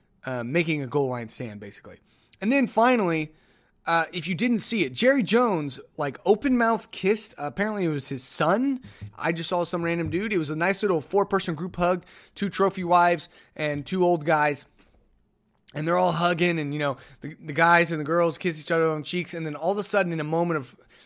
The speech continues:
either, either this is, this is something they already do, and it's covered up, and this is why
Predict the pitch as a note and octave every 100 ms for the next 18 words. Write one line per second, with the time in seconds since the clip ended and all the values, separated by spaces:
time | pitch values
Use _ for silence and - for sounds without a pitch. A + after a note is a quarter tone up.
0 | _ - F3 E3+ E3 - - _ - G3+
1 | F3+ G3 G3 E3+ - _ _ _ D3 F#3
2 | F#3 F3 G#3 F#3 E3 D#3 F#3 G#3+ F#3 D3+
3 | F#3+ A#3 A3 C#3+ B2+ - E3+ D#3 F3 G#3+
4 | D#3+ D3+ D3+ C3 C#3 C3+ D#3+ F#3